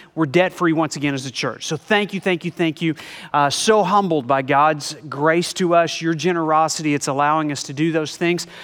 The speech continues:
We haven't pressed the brake pedal in twenty twenty. The mission continues, and, uh, we're learning to adapt, uh, and I trust that you are as well.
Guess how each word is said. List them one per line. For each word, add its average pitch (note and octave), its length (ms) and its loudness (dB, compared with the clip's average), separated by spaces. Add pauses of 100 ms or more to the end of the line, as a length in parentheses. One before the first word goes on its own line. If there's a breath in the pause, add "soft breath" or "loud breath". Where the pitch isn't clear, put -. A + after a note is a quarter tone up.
(140 loud breath)
We D#3+ 180 4
haven't E3+ 440 4
pressed F3 400 0
the F3 80 0
brake G3 400 0
pedal D#3+ 400 2
in D#3+ 180 -2
twenty D#3 320 -2
twenty. F3+ 400 0
The E3+ 80 0
mission B2+ 380 -6
continues, F3+ 760 0 (360 loud breath)
and, D3 260 2
uh, C3+ 140 4
we're C#3 300 0 (120)
learning F3 360 2
to G3 160 4
adapt, E3+ 600 2 (380 loud breath)
uh, C#3+ 400 2
and D3+ 320 0
I C#3+ 80 2
trust E3+ 380 -2
that F3 80 -2
you E3+ 260 -2
are D#3+ 300 4
as D3+ 520 0 (220)
well. D#3 320 6